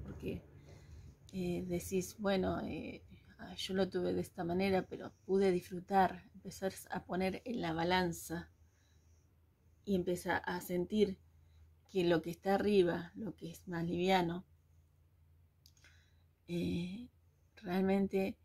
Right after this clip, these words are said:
no tiene tanta importancia como lo que realmente tiene el peso, que es el amor,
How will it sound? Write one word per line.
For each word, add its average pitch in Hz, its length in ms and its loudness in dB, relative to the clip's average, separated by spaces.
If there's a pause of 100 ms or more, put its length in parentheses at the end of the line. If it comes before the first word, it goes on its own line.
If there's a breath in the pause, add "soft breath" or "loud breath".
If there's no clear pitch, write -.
(440)
no 190 840 0
tiene 226 460 2
tanta 180 300 -2
importancia 175 580 -4
como 170 180 0
lo 165 160 2
que 175 100 -6
realmente 202 640 6
tiene 170 220 -2
el 165 120 0
peso, 180 380 -4
que - 80 -12
es 165 140 -10
el 170 100 -4
amor, 190 480 2